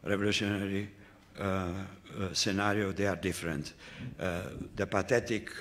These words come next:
uh, uh, decline to, to kitsch, and the end is a,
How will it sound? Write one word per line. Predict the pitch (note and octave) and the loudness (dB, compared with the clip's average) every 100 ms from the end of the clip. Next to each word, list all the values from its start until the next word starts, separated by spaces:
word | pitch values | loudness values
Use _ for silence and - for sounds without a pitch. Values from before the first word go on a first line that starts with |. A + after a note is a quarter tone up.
| - - | -10 -2
uh, | F2+ F2+ F2 F#2 - - - - - - - | 0 0 -2 -8 -16 -20 -20 -10 -10 -10 -10
uh, | F#2 F2 | -6 -2
decline | G2 F#2+ A2+ G#2+ G#2 G2+ G2 | 0 2 6 6 6 2 -4
to, | - G#2 F#2+ E2+ E2+ - - - | -4 0 0 -2 -8 -14 -16 -10
to | - | -6
kitsch, | F2+ F3 F#3+ - - - - - - - - - | 0 2 4 2 0 -12 -18 -14 -14 -14 -12 2
and | A2 G#2 G2 - | 4 4 0 4
the | G#2+ | 6
end | A2+ G#2 | 6 2
is | F#2+ F2 | 0 2
a, | G2+ F#2 F2+ F#2 | 2 2 0 -2